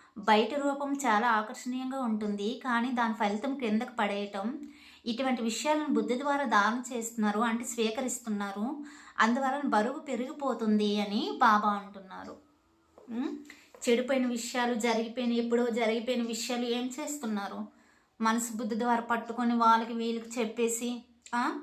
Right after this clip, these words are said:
చాలా నష్టపోతున్నారు అంటున్నారు బాబా. ఉం? పాపం అవి చెయ్యరు వాళ్ళు. శారీరకంగా కూడా బరువు పెరిగిపోతే బాగా పరిగెత్తలేరు కదా,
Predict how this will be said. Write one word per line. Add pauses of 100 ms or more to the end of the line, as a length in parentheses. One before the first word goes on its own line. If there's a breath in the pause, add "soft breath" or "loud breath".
(140)
చాలా
నష్టపోతున్నారు
అంటున్నారు
బాబా. (600)
ఉం? (380 loud breath)
పాపం
అవి (160)
చెయ్యరు
వాళ్ళు. (2000 soft breath)
శారీరకంగా
కూడా
బరువు
పెరిగిపోతే
బాగా
పరిగెత్తలేరు
కదా,